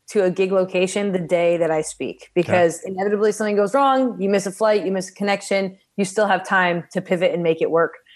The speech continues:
Speaker 1: So that's, that's my rule. I try never to fly in the day of my, of my speech.
Speaker 2: I tend to not do that. A lot of times it depends on when I'm actually speaking and what the routing
Speaker 1: Sure.
Speaker 2: is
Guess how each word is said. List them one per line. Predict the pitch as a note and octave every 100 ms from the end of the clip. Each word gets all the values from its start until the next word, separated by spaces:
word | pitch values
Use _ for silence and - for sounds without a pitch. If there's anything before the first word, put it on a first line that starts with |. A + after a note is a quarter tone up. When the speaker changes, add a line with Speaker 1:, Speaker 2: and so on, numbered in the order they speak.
| _
Speaker 1:
So | - F#3 F3 E3+
that's, | F#3 F#3
that's | G3 G3+
my | G#3
rule. | F#3+ F#3
I | E3+
try | - F3
never | F3+ F3
to | F3+
fly | - F#3 F3+
in | E3+ E3
the |
day | D#3 D#3+
of | D#3
my, | D#3 D3 D3 C#3+
of | D3+
my | D3+
speech. | C#3 - A#2+ - _ _ -
Speaker 2:
I | F3+ D#3 - -
tend | - F3+ A3 B3 C4+
to | B3
not | A3 A3 G3+
do | G#3+
that. | G#3
A |
lot | E3+ F#3
of |
times | F#3+ F3
it | D#3+ C3
depends | E3+ D3
on | C#3+ C3
when | C3 C#3 C#3
I'm | B2+
actually | B2+ - B2
speaking | - C3+ C#3+
and | B2+ B2+
what | B2
the |
routing | A#2 A#2 A2+ A2
Speaker 1:
Sure. | A2
Speaker 2:
is | A2+ -